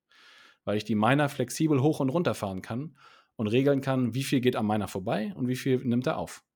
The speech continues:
Und das ist bahnbrechend,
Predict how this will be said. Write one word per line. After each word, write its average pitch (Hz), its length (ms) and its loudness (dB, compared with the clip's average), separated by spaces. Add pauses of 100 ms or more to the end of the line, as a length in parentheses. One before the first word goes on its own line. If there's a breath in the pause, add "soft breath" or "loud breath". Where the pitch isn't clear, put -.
(800)
Und 107 160 -2
das 123 200 6
ist - 460 -6 (100)
bahnbrechend, 127 720 0